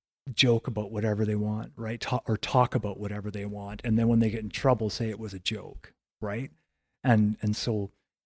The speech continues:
having, having that kind of go away a bit, right? Because you know what? If you make a joke, you're gonna get called on it. Like, because that's not funny. If,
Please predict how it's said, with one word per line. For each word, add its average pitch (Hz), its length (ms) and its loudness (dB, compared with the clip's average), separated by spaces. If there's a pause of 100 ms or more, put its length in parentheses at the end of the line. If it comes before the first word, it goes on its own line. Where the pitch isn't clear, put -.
(220)
having, 123 460 2
having 127 400 4
that 107 220 4 (100)
kind 110 320 2
of 95 240 -6
go 104 140 0
away 95 400 -4
a 95 60 -8
bit, 95 260 -16 (260)
right? 110 260 -6
Because - 360 -6 (240)
you 113 100 -2
know 117 100 2
what? 117 220 2
If 117 100 -4
you 123 80 4
make 117 220 4
a 117 60 0
joke, 104 340 -2
you're 101 80 -2
gonna 104 200 2
get 95 180 -6
called 104 300 -8
on 104 180 -10
it. 127 100 -14 (360)
Like, 117 120 -2 (100)
because 110 600 -2
that's 113 240 -2
not 92 160 -6
funny. 104 420 -8 (140)
If, 127 180 0